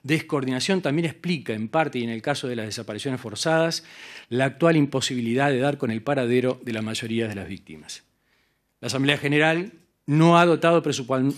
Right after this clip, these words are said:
presupuestalmente al sistema judicial de los recursos necesarios para la labor indagatoria, tampoco ejerce ninguno de los controles constitucionalmente previstos sobre las descriptas omisiones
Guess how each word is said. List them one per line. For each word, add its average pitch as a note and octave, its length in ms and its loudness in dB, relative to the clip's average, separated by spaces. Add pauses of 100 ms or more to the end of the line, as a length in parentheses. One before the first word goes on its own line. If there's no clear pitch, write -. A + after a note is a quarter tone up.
presupuestalmente C#3+ 840 0
al A2+ 80 -2
sistema C3 360 -4
judicial A#2+ 480 -4
de C3+ 60 -2
los A#2+ 140 -4
recursos B2 400 -4
necesarios B2+ 540 -2
para B2 200 -6
la A2 140 -8
labor B2+ 340 -6 (540)
indagatoria, C3+ 920 0 (360)
tampoco C3 480 0
ejerce D#3 400 0
ninguno C3 640 0 (320)
de B2+ 140 -2
los C#3+ 140 0
controles B2+ 880 0
constitucionalmente C3 920 -4
previstos B2+ 720 -4 (300)
sobre B2+ 380 -4
las A#2 180 -2
descriptas B2+ 840 -6
omisiones B2+ 800 -2